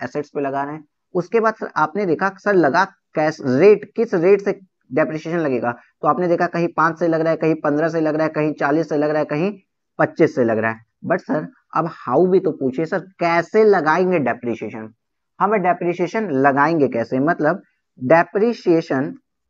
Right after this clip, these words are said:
एक बिजनेसमैन को मिलता कैसे है? डेप्रिसिएशन का क्लेम मिलता कैसे है? तो इत-, आपने अकाउंट्स में तो देख ही लिया होगा कि यहाँ पे जब आपका अकाउंट्स बनता है तो to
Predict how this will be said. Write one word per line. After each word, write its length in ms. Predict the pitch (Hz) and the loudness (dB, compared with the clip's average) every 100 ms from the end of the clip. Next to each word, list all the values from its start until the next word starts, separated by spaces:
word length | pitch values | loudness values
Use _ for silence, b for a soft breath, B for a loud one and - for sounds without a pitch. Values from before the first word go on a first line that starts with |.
| _ | _
एक 180 | 190 190 | 2 4
बिजनेसमैन 680 | 175 151 160 202 214 180 160 | 2 2 2 2 0 0 0
को 100 | 175 | 2
मिलता 440 | 170 156 160 180 | 4 4 4 2
कैसे 280 | 170 131 117 | 2 0 0
है? 60 | 120 | 0
डेप्रिसिएशन 520 | 139 131 156 160 190 | 0 -2 -6 -8 -6
का 80 | 190 | -4
क्लेम 220 | 190 202 | -4 -2
मिलता 480 | 139 131 151 - 185 | 2 2 2 0 0
कैसे 360 | 156 123 131 | -2 -4 -2
है? 180 | 107 104 107 _ _ _ | -2 -2 -8 _ _ _
तो 60 | - | -8
इत-, 280 | 156 160 156 170 | -4 -4 -4 -2
आपने 240 | 170 175 | -2 0
अकाउंट्स 420 | 156 156 170 180 | -2 0 -2 -2
में 100 | 180 | -2
तो 80 | 175 | 0
देख 240 | 156 147 | 2 2
ही 40 | 180 | 2
लिया 180 | 175 143 | 4 4
होगा 200 | 135 160 | 4 2
कि 160 | 160 | 2
यहाँ 160 | 143 147 | 2 2
पे 80 | 156 | 0
जब 140 | 160 | 0
आपका 220 | 151 165 | 0 2
अकाउंट्स 380 | 143 143 151 156 | 0 0 -2 -2
बनता 300 | 139 143 165 | -4 -4 0
है 140 | 170 | 0
तो 300 | 143 151 147 - | 0 -2 0 4
to 380 | 208 151 - | 6 6 0